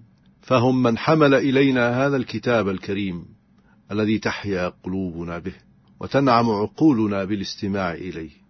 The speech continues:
يهدينا ويرشدنا ويذكرنا ويبصرنا. جزاهم الله عنا خير الجزاء.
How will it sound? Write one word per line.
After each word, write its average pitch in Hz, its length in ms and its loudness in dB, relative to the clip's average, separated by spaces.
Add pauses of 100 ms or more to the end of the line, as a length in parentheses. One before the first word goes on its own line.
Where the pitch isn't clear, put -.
(720)
يهدينا 107 720 0 (600)
ويرشدنا 104 960 -2 (360)
ويذكرنا 107 1000 0 (500)
ويبصرنا. 101 840 -2 (1040)
جزاهم 135 400 2
الله 131 380 4
عنا 123 320 2
خير 98 300 -2
الجزاء. 85 400 -8